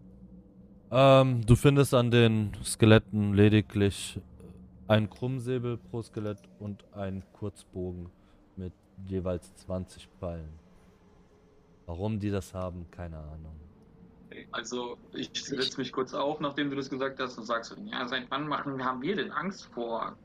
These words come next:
Speaker 2: Skeletten?“ Also, wirklich. Ich hab das voll entspannt gesehen.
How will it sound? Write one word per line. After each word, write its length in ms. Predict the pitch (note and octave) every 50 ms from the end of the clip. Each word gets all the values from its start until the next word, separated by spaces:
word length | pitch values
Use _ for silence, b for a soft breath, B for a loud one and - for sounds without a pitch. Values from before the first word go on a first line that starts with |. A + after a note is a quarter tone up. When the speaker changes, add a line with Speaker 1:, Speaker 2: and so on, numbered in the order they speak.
| - - - -
Speaker 2:
Skeletten?“ 480 | - C3+ C3+ F#3 A3 - - - - - - _ -
Also, 440 | G#2 A2+ G#2+ A#2 A#2+ - - - - -
wirklich. 400 | - - - - - A2 G2+ - - - - - - - - - - -
Ich 80 | - -
hab 80 | - -
das 140 | - -
voll 160 | - - - F3+
entspannt 420 | F3 D#3+ - - F3 F#3 G3 F#3+
gesehen. 300 | C3+ G#2+ A2 G#2+ G2+ G2